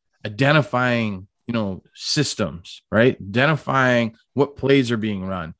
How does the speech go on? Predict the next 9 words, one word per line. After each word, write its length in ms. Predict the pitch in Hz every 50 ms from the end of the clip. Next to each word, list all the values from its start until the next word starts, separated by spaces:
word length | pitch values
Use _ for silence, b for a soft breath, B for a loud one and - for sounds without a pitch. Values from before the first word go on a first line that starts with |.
| b b b b b b _
you 60 | 120
know, 100 | 127 120
making 400 | 113 113 131 143 143 - 147 135
sure 180 | 123 - 135 127
that 100 | 120 95
we 160 | 110 123 120
adapt 600 | 113 101 90 87 104 104 110 110 87 - _ _
to 100 | - 113
that. 340 | 110 110 117 143 156 -